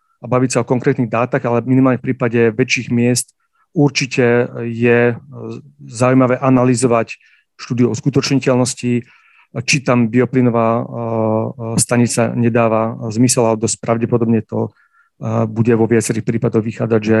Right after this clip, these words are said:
e, zmysel pre istý časť prúdu, ktorá, e, vie dať tej bioplynke to, čo tá technológia potrebuje, e, tú, tú kvalitnú v-, vstupnú surovinu.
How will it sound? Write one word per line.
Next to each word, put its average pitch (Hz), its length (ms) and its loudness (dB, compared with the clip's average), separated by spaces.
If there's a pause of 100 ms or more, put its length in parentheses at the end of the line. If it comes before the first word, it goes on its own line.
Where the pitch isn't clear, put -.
(100)
e, - 0 - (800)
zmysel 127 320 2
pre - 240 -2
istý 127 400 0 (640)
časť 143 320 -2
prúdu, 139 560 4 (320)
ktorá, 117 400 2
e, - 20 -8 (380)
vie 127 240 4
dať 120 240 0
tej 110 160 -4
bioplynke 117 400 0
to, - 80 -8
čo - 160 -6
tá 117 80 -6
technológia 113 480 -2
potrebuje, 117 640 2
e, - 600 -14 (360)
tú, 123 80 2
tú 127 160 -4
kvalitnú 117 480 -2
v-, 131 160 -10
vstupnú 113 560 0
surovinu. 147 640 4